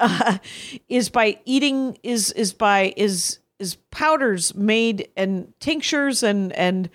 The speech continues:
sort of potions made with old dinosaur and mythical feature, uh, creature, uh, bones.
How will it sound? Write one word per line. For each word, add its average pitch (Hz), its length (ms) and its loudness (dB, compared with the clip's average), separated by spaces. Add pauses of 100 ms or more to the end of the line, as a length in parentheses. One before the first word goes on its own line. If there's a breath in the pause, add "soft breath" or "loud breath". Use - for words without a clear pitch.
(260 loud breath)
sort 226 220 2
of 214 100 0
potions 262 560 0
made 220 440 2 (280 soft breath)
with 214 280 0
old 240 420 0
dinosaur 208 1000 0
and 196 280 -2
mythical 220 360 0
feature, - 500 -4
uh, 196 100 0
creature, 247 520 0 (160)
uh, 262 180 2
bones. - 600 -2